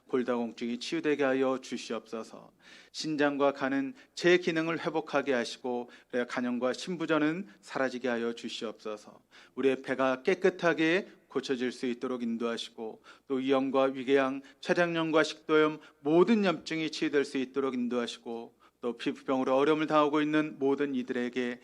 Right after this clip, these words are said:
하나님, 어린아이와 같은 피부가 되어줄 수 있도록 인도하여 주시옵소서. 천식과 축농증, 비염과 결막염, 갑상선은 사라지게 하시고,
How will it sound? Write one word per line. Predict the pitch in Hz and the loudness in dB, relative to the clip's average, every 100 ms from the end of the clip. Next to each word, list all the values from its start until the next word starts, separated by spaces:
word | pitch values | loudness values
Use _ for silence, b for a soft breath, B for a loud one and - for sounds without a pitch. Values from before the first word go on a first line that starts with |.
| B B - | B B -6
하나님, | 147 151 160 | -2 0 0
어린아이와 | 151 160 190 185 180 | 2 4 6 6 6
같은 | 175 170 170 175 | 6 2 -4 -12
피부가 | - 208 208 180 | -10 0 2 4
되어줄 | 160 147 131 | 0 -2 -4
수 | 143 | -2
있도록 | 135 139 135 135 131 B | -2 0 0 0 -4 B
인도하여 | 135 131 117 120 120 120 | -6 -4 0 0 0 -2
주시옵소서. | 120 120 - 117 - 120 113 113 110 _ B B _ | -4 -10 -8 -10 -8 -10 -10 -12 -14 _ B B _
천식과 | - 139 - - 135 | 0 0 -2 0 0
축농증, | 135 151 143 135 127 147 139 143 B B | 0 -6 -2 -2 -2 -4 -4 -6 B B
비염과 | - 170 165 165 165 | 0 6 6 6 4
결막염, | 160 143 143 143 147 143 139 B B | 4 -2 -2 -2 0 -2 -2 B B
갑상선은 | - - - 202 190 180 175 170 | -8 -8 2 2 2 0 -2 -4
사라지게 | - 175 139 127 | 0 0 0 -2
하시고, | 131 123 - 127 123 | -2 -2 -6 -6 -6